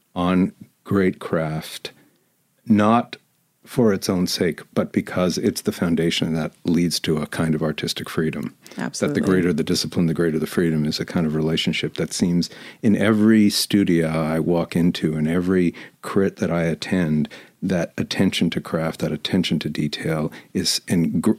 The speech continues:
Speaker 1: grounding our students in that, a kind of
Speaker 2: Absolutely.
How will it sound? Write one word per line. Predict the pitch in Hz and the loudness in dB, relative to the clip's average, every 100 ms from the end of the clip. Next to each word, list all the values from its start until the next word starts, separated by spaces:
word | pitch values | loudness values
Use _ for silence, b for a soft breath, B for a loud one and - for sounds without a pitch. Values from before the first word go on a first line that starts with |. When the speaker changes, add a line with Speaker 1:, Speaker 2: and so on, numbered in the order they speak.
| - | -2
Speaker 1:
grounding | - 107 101 110 92 87 87 - | 2 4 6 6 6 4 2 0
our | 90 87 | -2 0
students | - 98 87 78 | 2 2 2 0
in | - 107 92 | 0 4 4
that, | 82 69 71 - | 4 0 -4 -6
a | 107 | -4
kind | - 107 98 | 0 2 4
of | 87 80 | 4 2
Speaker 2:
Absolutely. | 58 55 156 | -2 -4 -6